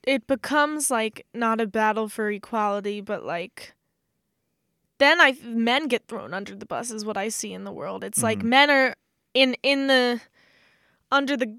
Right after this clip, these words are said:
Speaker 1: disguise of, like, feminism, men are told, like, their opinion doesn't matter. So, like, a big thing I think for women, I mean, we're against abortion as a whole,
Speaker 2: Mm-hmm.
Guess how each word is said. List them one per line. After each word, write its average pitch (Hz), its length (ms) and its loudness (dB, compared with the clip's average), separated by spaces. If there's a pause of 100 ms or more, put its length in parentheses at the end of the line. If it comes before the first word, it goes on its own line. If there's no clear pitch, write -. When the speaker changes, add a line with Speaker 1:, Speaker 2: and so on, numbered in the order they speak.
Speaker 1:
disguise 254 640 2
of, 233 140 -4
like, 214 280 -2
feminism, 220 760 -2
men 240 220 0
are 233 100 0
told, 233 260 -2
like, 214 200 -2
their 214 140 0
opinion 208 340 -6
doesn't 196 300 -10
matter. 165 420 -8 (560)
So, - 160 -2
like, 233 160 4
a 233 60 2
big 214 260 2
thing 226 200 0
I 220 100 0
think 214 240 -4
for 214 100 -2
women, 208 260 -2
I 208 80 0
mean, 226 180 2
we're 254 140 6
against 226 380 2
abortion 208 760 -4
as 202 200 -4
a 208 80 -4
whole, 214 460 4
Speaker 2:
Mm-hmm. 110 260 -4